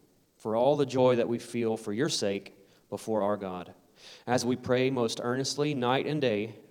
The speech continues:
that we may see you face to face and supply what is lacking in your faith? Now may our God and Father himself and our Lord Jesus direct our way to you.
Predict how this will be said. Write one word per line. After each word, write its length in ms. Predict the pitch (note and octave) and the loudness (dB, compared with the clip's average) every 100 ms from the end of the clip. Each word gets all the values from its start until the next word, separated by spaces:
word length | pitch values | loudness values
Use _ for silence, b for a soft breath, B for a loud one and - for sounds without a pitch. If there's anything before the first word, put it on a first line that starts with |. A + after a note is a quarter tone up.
| - | -10
that 140 | A2+ | -6
we 140 | A2 A#2 | -4 -4
may 160 | G#2+ | -4
see 320 | G#2 - D#3+ | -4 -2 -2
you 260 | E3 A2+ A2 | 0 0 -2
face 420 | G#2+ - B2+ B2+ | -4 -2 -2 -2
to 100 | - | -6
face 540 | C#3 A2 G2+ G2 - - b b b b | -8 -4 -4 -4 -8 -10 b b b b
and 100 | G#2 | -10
supply 480 | - G#2+ - A2+ A2 | -6 -6 -4 -2 -2
what 160 | G#2 G#2 | 0 -2
is 100 | G2 | -2
lacking 380 | G#2 G#2 G#2+ | -2 -2 -6
in 80 | G2+ | -8
your 80 | F#2+ | -8
faith? 560 | F#2 C3 G#2+ - - - _ _ _ _ b b b | -6 -4 -4 -6 -18 -20 _ _ _ _ b b b
Now 320 | - B2 C3 D3 | 0 4 6 4
may 120 | B2+ | 4
our 120 | A#2 | 4
God 280 | A2 B2 C3+ | 6 6 6
and 120 | C#3+ | 4
Father 320 | C#3 B2 C3 | 2 2 2
himself 640 | B2+ A#2 F#3+ F3+ A#2+ - A#2+ | 0 -2 2 4 4 0 -4
and 80 | |
our 100 | A#2 | -2
Lord 260 | A#2 B2 A#2+ | 0 0 0
Jesus 480 | A2+ C3+ A2 A2 - | 0 0 0 -2 -2
direct 460 | A#2 A2+ B2 B2+ | -4 2 2 2
our 140 | B2+ B2+ | 0 2
way 320 | A2+ A2 A2 | 0 -2 -2
to 160 | - A#2 | -6 -8
you. 260 | G2 E2+ | -6 -8